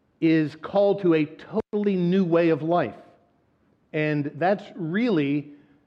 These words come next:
th-, what the apostle focuses on as he comes to the end of this letter, the outworking of what it means to be a people who have now been brought into relationship with God and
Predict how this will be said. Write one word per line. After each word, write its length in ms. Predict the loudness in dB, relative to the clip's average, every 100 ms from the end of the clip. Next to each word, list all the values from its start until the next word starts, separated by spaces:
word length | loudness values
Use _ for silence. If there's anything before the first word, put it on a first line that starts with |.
| -20 -16
th-, 120 | -14 -8
what 440 | -2 0 0 0
the 100 | 0
apostle 440 | 0 -2 -2 -2 -2
focuses 600 | 0 -2 -4 -8 -10 -10
on 220 | -10 -10
as 100 | -10
he 80 | -10
comes 340 | -6 -6 -6
to 80 | -6
the 180 | -4 -4
end 160 | -4
of 120 | -2
this 240 | -2 -2 -4
letter, 420 | -4 0 -2 -2 -12 -20 _ _ _ _ _
the 200 | -8 -6 -2
outworking 960 | 0 0 -2 -2 -2 -4 -10 -10 -12 -18 _ _ _ _ -6
of 240 | -4 -2
what 180 | 0 2
it 280 | 0 -2 -8
means 500 | -4 0 0 0 -4
to 120 | -6
be 140 | -4 -4
a 60 |
people 600 | -6 -10 -8 -6 -6 -8 _ _ _
who 160 | -2 -2
have 160 | 0 -2
now 260 | -2 -2
been 200 | -4 -4
brought 280 | -2 -2 -2
into 240 | -4 -6
relationship 760 | -6 -4 -6 -8 -14 -12 -14 -12
with 180 | -18 -12
God 320 | -12 -12 -16 _ _ _ _
and 120 | -12